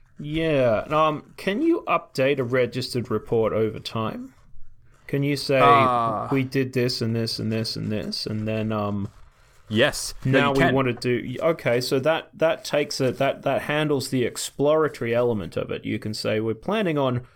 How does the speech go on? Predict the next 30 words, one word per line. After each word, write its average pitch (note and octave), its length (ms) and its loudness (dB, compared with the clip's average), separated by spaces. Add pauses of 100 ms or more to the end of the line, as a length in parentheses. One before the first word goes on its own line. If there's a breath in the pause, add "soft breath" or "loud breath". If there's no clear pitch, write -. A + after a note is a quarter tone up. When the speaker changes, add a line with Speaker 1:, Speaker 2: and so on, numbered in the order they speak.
(200 soft breath)
Speaker 1:
forming F3 460 0
hypothesis, C3 720 -2
which C3 220 -4
we C#3+ 120 2
will B2+ 220 0
tell G#3 380 -2
you C#3 180 0
about F2+ 420 -4 (140)
after D#3+ 320 -2
we've C3 200 0
done A2+ 240 -4
study A2 400 -4
one. A2 300 -2
We A#2 120 -4
will G#2+ 100 -6
tell B2 220 -4
you A#2 100 -2
exactly B2+ 560 -2
how A#2+ 140 -2
we A#2+ 140 -2
propose A2+ 460 -4
study A2 320 -4
two A#2 240 -4
works A#2 460 -2
once A2+ 220 -4
we've G#2+ 160 -4
correctly A2+ 500 -4
parameterized A#2 840 0
our G#2+ 100 -2
experiment." C#3 540 -4